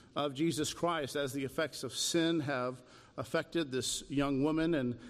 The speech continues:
as they have affected a young girl and the, the daughter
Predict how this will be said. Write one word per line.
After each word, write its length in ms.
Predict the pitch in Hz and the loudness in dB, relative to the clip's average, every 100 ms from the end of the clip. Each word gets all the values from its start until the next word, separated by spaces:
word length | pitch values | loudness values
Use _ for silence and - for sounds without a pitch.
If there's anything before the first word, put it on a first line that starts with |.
| - | -10
as 160 | 135 131 | -4 -2
they 140 | 143 | 0
have 100 | 143 | 0
affected 560 | 127 - 170 - 151 131 - | 0 0 0 0 -2 -2 -2
a 260 | 117 120 - - - | -2 -2 -6 -16 -8
young 380 | 131 147 156 131 | 0 2 4 2
girl 540 | 143 170 143 120 131 - - - | 4 4 4 0 -4 -8 -20 -8
and 420 | - 127 127 127 | -2 0 0 0
the, 140 | 123 131 - - - | 0 -2 -4 -16 -8
the 100 | 135 | -4
daughter 600 | 123 143 180 208 117 143 | 0 2 0 -2 -4 -4